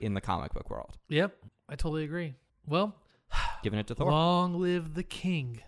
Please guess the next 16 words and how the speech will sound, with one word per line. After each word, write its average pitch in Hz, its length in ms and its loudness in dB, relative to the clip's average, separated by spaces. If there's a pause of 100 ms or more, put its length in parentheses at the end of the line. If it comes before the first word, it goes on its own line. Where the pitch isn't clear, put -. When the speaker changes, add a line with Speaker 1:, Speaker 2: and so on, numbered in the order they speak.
(120)
Speaker 1:
Yeah. 147 300 6 (120)
Speaker 2:
Goodbye, 180 380 8
Simba. 139 400 10
Speaker 1:
<laughs> 220 300 8
Long 214 140 -2
live 190 300 2
the 185 80 0
king. - 300 -4 (240)
Speaker 2:
Here 170 180 8
we 214 120 6
go. 226 380 10 (360)
Onwards 226 460 8
to 147 80 2
Thor, 135 480 6
the 180 140 6
all, 156 260 4